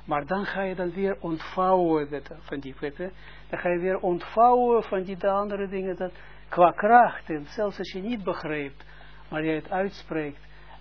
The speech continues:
maar met, met volle overgave en geen twijfels. Het probleem is twijfel.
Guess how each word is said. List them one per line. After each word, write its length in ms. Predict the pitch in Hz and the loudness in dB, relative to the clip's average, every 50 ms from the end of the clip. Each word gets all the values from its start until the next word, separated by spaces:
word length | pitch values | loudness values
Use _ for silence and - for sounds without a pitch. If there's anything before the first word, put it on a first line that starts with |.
| - - - - - | -20 -20 -20 -14 -10
maar 280 | 160 151 151 151 151 139 | -6 -4 -4 -4 -4 -4
met, 180 | 147 151 143 | -6 -6 -6
met 200 | 143 143 143 - | -6 -6 -8 -8
volle 360 | - - - 254 254 226 214 208 | -6 -2 0 0 2 2 0 0
overgave 840 | 190 175 170 156 156 156 143 - - 151 139 139 135 - - - 139 - - - | 0 0 -2 -2 -4 -8 -8 -6 -6 -6 -6 -6 -8 -12 -16 -16 -18 -16 -16 -14
en 140 | 151 143 | -14 -14
geen 340 | 135 - - 175 175 180 185 | -12 -10 -6 -4 -4 -4 -4
twijfels. 920 | - 156 170 175 175 165 147 - - - - - - - - - - - - - - - - - - - - - - | -6 -8 -6 -4 -4 -4 -6 -8 -12 -18 -18 -18 -18 -18 -18 -18 -18 -18 -18 -20 -20 -20 -20 -20 -20 -20 -20 -20 -20
Het 60 | - - | -14 -8
probleem 460 | - 165 160 165 190 226 240 254 254 | -8 -8 -4 -2 -2 -2 -2 -2 -4
is 220 | 226 202 214 208 - | -6 -8 -10 -16 -12
twijfel. 480 | - 214 214 254 285 262 202 - - | -6 -4 -2 -2 -2 -4 -6 -10 -16